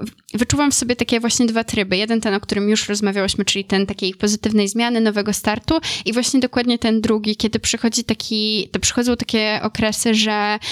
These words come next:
mam problem z jakąś samoakceptacją i bardzo potrzebuję znaleźć siebie, która by się sobie podobała.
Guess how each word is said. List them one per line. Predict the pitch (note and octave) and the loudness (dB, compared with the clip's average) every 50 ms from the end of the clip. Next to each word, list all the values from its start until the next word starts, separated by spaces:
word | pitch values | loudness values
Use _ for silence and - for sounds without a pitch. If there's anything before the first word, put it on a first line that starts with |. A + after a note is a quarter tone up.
| - - | -4 0
mam | - A3+ A3+ | 0 0 2
problem | G#3+ A#3 A3+ A3 A3+ A3 A3 | 2 0 0 2 2 2 2
z | A3+ | 0
jakąś | A3 - A3 G#3+ | -2 -2 -4 -4
samoakceptacją | - - G#3+ G#3+ G#3 G#3 G#3 - - A3 - - G#3 G#3 - - - C#4+ D4 D#4 D#4 - - - B3 - | -2 0 0 0 0 -2 -4 -8 -12 -12 -6 -6 -6 -6 -4 -2 0 0 2 0 -2 -4 -8 -12 -10 -2
i | - A#3+ A#3 A#3 A#3 A3+ - - - | 0 0 2 2 0 -2 -2 -4 -2
bardzo | G#3 A#3+ C4 C4+ C4 B3+ C4+ C4 | 0 0 0 0 0 -2 -2 0
potrzebuję | - A#3+ - - - A3+ G#3+ A3+ B3 C4 C4+ C4+ B3+ B3+ | 0 0 0 0 -2 -2 -2 0 2 2 2 2 2 0
znaleźć | A#3+ A#3 A3+ A#3+ A#3+ B3 B3+ B3 A#3 A#3 A#3 - - - - | 0 2 2 2 2 2 0 0 0 0 0 0 0 0 0
siebie, | - - - - G#3 G3+ G#3 B3 C#4+ D4+ | 0 0 2 0 0 0 2 0 0 2
która | - - - C4 A#3+ A#3+ A#3 A#3 | 0 0 0 2 2 2 0 0
by | A3+ G#3+ B3 | 0 0 0
się | - C4+ B3 | 0 0 0
sobie | - - B3 A#3 B3 A#3+ | 0 -2 0 0 0 0
podobała. | - A#3 A3 A3+ A3 G#3+ A3 F#3+ E3+ D#3+ - | 0 0 0 0 -2 -2 -2 -2 -2 -4 -6